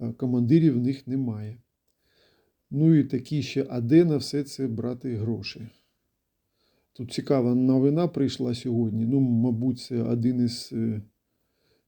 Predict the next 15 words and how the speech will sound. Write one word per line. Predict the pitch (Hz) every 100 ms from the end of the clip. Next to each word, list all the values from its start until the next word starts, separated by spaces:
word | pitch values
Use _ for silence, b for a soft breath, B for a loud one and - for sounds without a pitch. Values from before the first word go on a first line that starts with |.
| _
е, | - 113 113 113 117 107
шляхів, | - 135 123 139 113 -
де | 120
брати | 120 120 113 127
гроші. | 107 180 175 135 113 B B B
Голова | 135 143 156 175
Центробанку | 170 151 165 147 131 117 123
Росії | 127 123 180 175 131
Ельвіра | 123 135 139 131
Набіуліна, | 127 117 135 170 180 143 123 117 117
а, | - 120 117 117 123 123 127 123
розробила | 131 123 143 139 156 139 127
рекомендації | 127 131 131 131 135 165 170 147
для | 131 131
банків. | 135 127 113 110 - 113 _